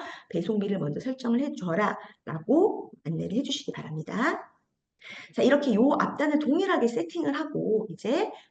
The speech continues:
공급사도 상품을 등록하죠. 상품 메뉴 보시면 동일합니다. 동일하게 이렇게 할 수가 있고요. 여기에 이제 상품을 등록하는 과정. 요렇게, 그래서 이제 반려가 됐다 확인이 되죠.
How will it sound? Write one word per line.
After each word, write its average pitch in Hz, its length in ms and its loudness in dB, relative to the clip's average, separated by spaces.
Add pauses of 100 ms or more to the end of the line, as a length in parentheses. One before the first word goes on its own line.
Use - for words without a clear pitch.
공급사도 277 460 4
상품을 269 340 0
등록하죠. 294 520 2 (540)
상품 381 300 0
메뉴 226 240 6
보시면 240 440 0
동일합니다. 285 580 0 (480)
동일하게 170 360 -6
이렇게 175 640 -2 (180)
할 262 80 -8
수가 - 260 -6
있고요. 180 680 -4 (320)
여기에 190 300 2
이제 233 260 -4
상품을 294 360 -4
등록하는 233 720 0
과정. - 260 -6 (400)
요렇게, 170 540 -4
그래서 - 220 -10
이제 - 100 -12
반려가 175 420 -2
됐다 180 360 -8
확인이 233 360 -2
되죠. - 240 -10